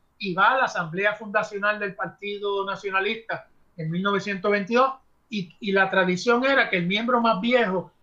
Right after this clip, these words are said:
iba a presidir y el más joven iba a ser secretario.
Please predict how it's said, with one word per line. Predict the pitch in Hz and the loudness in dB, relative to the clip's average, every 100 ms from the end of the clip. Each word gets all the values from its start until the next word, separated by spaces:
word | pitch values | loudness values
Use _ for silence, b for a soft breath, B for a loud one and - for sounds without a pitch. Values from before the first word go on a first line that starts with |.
| _ | _
iba | 202 220 | -2 0
a | 226 | 2
presidir | 233 226 240 269 262 - | 2 0 -2 -4 -6 -6
y | 202 | -4
el | 170 | 0
más | 208 208 | 2 2
joven | 247 240 185 | 4 4 2
iba | 185 196 | 0 0
a | |
ser | 196 190 | -2 -6
secretario. | 196 190 180 156 151 | -4 -4 -2 -4 -4